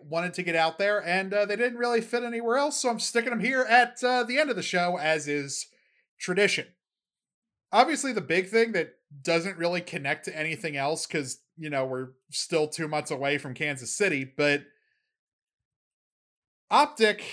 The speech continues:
Halo has a new roster member, and I think we all saw this coming a mile away the second he announced he was coming back to Halo.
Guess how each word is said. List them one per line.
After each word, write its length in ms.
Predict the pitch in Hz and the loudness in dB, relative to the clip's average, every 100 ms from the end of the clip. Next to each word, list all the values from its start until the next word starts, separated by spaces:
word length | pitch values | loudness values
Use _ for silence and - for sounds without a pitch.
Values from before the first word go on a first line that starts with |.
| - - - | -16 -18 -6
Halo 760 | 202 165 135 117 110 110 110 _ _ _ _ _ | -2 0 0 -2 -4 -6 -12 _ _ _ _ _
has 420 | - 196 185 185 180 | -4 2 2 2 2
a 180 | 175 | 2
new 640 | 156 147 147 139 131 131 131 _ _ _ | 2 0 0 -2 -4 -6 -10 _ _ _
roster 440 | 135 143 139 - | -2 0 0 -4
member, 560 | 131 120 117 117 113 - _ _ _ _ _ - | -6 -6 -6 -6 -8 -10 _ _ _ _ _ 2
and 640 | 180 180 175 170 165 151 180 | 6 6 6 2 -4 -2 4
I 120 | 190 | 6
think 160 | 233 | 6
we 100 | 202 | 6
all 200 | 185 175 | 6 6
saw 300 | 175 - 180 | 4 4 4
this 180 | 170 165 | 4 0
coming 600 | - 156 151 143 147 131 _ _ _ - | 0 0 0 -6 -8 -16 _ _ _ -2
a 140 | 156 | -2
mile 480 | 139 139 196 208 196 | 0 4 6 6 4
away 400 | 156 151 147 143 | 2 2 2 -2
the 160 | 139 | -6
second 600 | 147 - - 247 226 202 | -4 -2 4 6 6 0
he 140 | 151 170 | -2 -6
announced 440 | 165 156 151 - | -6 -6 -6 -6
he 80 | 170 | -6
was 160 | 147 131 | -6 -4
coming 260 | 160 143 | -4 -2
back 240 | 139 135 131 | 0 0 0
to 100 | 123 | 0
Halo. 640 | 196 196 190 190 185 185 | 2 4 2 2 0 -4